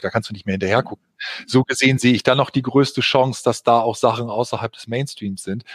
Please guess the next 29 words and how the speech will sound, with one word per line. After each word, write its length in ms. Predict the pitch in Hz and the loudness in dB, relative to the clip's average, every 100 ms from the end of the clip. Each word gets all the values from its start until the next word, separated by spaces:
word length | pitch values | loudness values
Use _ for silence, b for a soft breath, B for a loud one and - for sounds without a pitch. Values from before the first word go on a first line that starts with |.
| B B | B B
Ansonsten 480 | 117 113 127 - 156 | 0 2 0 0 0
wird's 140 | 156 | 0
natürlich 260 | 170 160 - | 0 0 2
schwer, 240 | 185 127 | 2 2
das 160 | 92 117 | 0 -6
ist 140 | - | -2
klar. 280 | 127 87 - | 2 2 0
Also 180 | 110 107 | -4 -2
das 140 | 110 | -2
ist 100 | 123 | -4
keine 240 | - 127 117 | -2 -2 -2
Frage, 320 | - 120 110 | 0 2 2
dass 240 | 104 - 113 | -2 -4 -8
w-, 140 | 120 107 | -8 -2
wenn 140 | 123 | 0
jetzt, 240 | 123 - 117 | 0 0 -2
äh, 500 | 113 113 - 113 110 | -4 -2 -2 0 0
ein 340 | 110 104 101 | -2 -8 -6
Dienst 300 | 113 139 - | -2 -2 2
sagt, 280 | 127 117 - | 2 2 -2
wir 140 | 117 110 | -2 2
setzen 320 | 120 - 131 | 2 2 2
da 100 | 113 | 2
drauf, 420 | 120 110 113 - | 4 4 4 2
wirklich 300 | 127 131 - | -6 -6 -8
die 300 | 120 117 113 B B B B B _ - | -4 -2 -4 B B B B B _ 0
ganz 280 | 127 147 | 2 0
klar 520 | - 135 123 123 120 123 | 0 4 6 6 4 2
irgendwie 640 | 127 117 120 120 120 | -4 -4 -2 0 -2